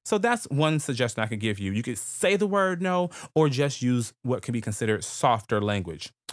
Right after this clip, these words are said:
Also, understand people's tactics. That's another tip for you. Understand people's tactics.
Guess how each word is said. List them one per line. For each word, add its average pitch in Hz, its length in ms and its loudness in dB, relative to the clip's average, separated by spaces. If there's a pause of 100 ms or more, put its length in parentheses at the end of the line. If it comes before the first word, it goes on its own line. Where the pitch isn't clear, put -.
(320)
Also, 156 500 0 (280)
understand 208 580 0
people's 160 320 -4
tactics. 120 560 -4
That's 117 180 -2
another 139 300 -2
tip 101 300 -6
for 87 120 -4
you. 64 120 -14 (100)
Understand 170 420 0
people's 131 280 -4
tactics. 98 500 -4